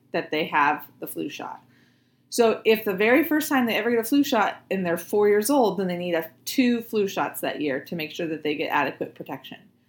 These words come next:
From then on, they can just get one flu vaccine a year, but they have to, that first season, get two.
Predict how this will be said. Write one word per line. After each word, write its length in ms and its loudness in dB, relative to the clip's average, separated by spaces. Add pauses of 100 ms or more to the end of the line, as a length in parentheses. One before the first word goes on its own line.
(420)
From 200 -2
then 200 6
on, 380 4
they 140 2
can 180 -2
just 300 0
get 200 0
one 440 0
flu 240 -2
vaccine 680 -10
a 60 -4
year, 440 -4 (260)
but 160 -2
they 120 2
have 300 2
to, 100 0
that 260 0
first 220 0
season, 400 -2
get 260 -6
two. 300 -6